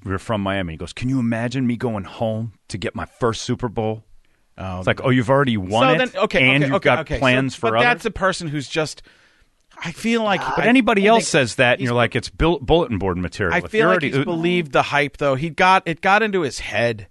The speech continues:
Speaker 1: I, I agree
Speaker 2: Like,
Speaker 1: with that.
Speaker 2: people, that happens all the time. You see people in power and people getting fam-, my daughter, uh, trending on Twitter in Chicago this morning,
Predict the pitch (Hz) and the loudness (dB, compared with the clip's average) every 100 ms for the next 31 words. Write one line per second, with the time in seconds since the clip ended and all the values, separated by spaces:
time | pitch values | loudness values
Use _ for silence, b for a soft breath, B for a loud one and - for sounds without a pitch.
0 | - 117 127 117 98 107 180 - 220 220 | -2 0 2 0 2 0 0 -2 -2 0
1 | 185 214 208 220 - 175 - 151 156 165 | 2 2 2 0 0 -4 -4 0 2 2
2 | 156 147 131 120 139 151 202 - 208 220 | -2 -6 -8 -6 -6 -6 -8 -10 -8 -6
3 | 220 220 196 - 160 160 147 - 175 190 | -6 -6 -6 -2 0 0 -2 -4 -6 -6
4 | 170 175 170 156 147 B B 147 156 120 | -4 -4 -4 -6 -8 B B 2 2 2
5 | 160 175 190 160 170 - _ _ - - | 6 6 6 4 0 -6 _ _ -20 -12
6 | - 139 - 185 208 208 202 170 147 180 | -6 -6 0 2 4 2 0 -2 -2 0
7 | 196 185 175 151 151 - 165 165 151 143 | 2 2 0 -4 -8 -4 -2 0 -2 -4
8 | 131 - 139 143 143 | -4 -6 -4 -4 -4